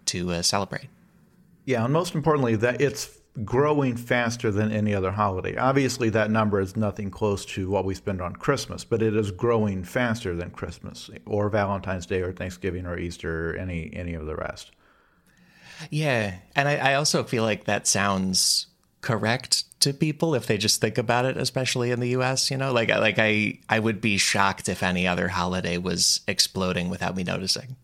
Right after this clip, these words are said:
Speaker 2: Yeah, and we'll get into the reasons why, is that it's becoming more of an adult holiday where if you think, "Well, gosh, people are really spending that much in candy," it's like, well, yeah, but it's also become a, an adult costume holiday, a party holiday, a drinking holiday. Like, it's, there's more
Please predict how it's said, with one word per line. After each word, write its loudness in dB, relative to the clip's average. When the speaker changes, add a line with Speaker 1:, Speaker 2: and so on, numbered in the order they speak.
Speaker 2:
Yeah, 0
and 2
we'll 4
get 2
into 2
the 2
reasons 0
why, 2
is 0
that 0
it's -2
becoming 0
more 2
of -2
an -2
adult -2
holiday 2
where 2
if -2
you 0
think, 0
"Well, -2
gosh, 0
people 0
are 2
really 2
spending -2
that 0
much -2
in -4
candy," -2
it's -6
like, -2
well, 4
yeah, 2
but 2
it's -2
also 0
become -2
a, -2
an 0
adult 0
costume 0
holiday, 2
a 2
party 2
holiday, 0
a 0
drinking -4
holiday. -2
Like, -6
it's, -10
there's -4
more -2